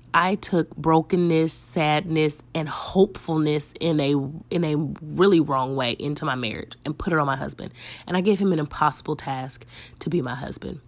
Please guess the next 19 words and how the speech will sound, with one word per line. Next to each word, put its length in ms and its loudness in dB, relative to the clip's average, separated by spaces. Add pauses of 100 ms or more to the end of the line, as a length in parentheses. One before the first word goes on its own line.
(580)
But 180 2
there 120 4
was 140 2
a 60 2
moment 360 2
in 180 -2
there 160 -2
that 200 -6
God 260 4
redeemed 440 4
us, 220 2
and 200 -4
he 180 4
helped 300 0
me 140 4
to 80 2
realize 500 2
that 120 -4
you, 540 0